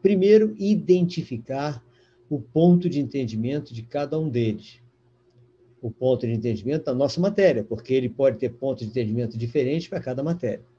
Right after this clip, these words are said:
Pra aí sim, nós adaptarmos os conteúdos dos roteiros, testes, et cetera,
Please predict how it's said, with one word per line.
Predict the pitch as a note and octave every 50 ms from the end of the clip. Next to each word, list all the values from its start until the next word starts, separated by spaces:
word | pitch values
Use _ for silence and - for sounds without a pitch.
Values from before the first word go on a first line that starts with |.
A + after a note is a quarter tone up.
| _ _ _ _ _ _ _ _ _ _ _ _ _ _ _ -
Pra | - D#3+ E3+ E3+
aí | E3 F3 G#3+ A3
sim, | G#3+ - - D3+ C#3 B2 A2 G#2
nós | G#2 B2 C3+ A#2+
adaptarmos | A2+ C3+ A#2+ C3+ C3 A2 - - B2+ G#2+ A2 A2 A2
os | G#2+ G#2+ -
conteúdos | - C3+ B2+ A#2 C3 B2 A#2 A#2 G#2+ G#2+ G#2+
dos | G2+ - A2+ A2
roteiros, | B2 D#3+ D#3 - D#3 D#3 D3+ D3 C#3+ C3+ A#2 A#2 A2+ -
testes, | - - C#3+ C#3+ D3 C#3 C3 A#2 A2+ - -
et | B2+ B2+ A#2
cetera, | - - C3 C3+ D3 D3 - F#2+ -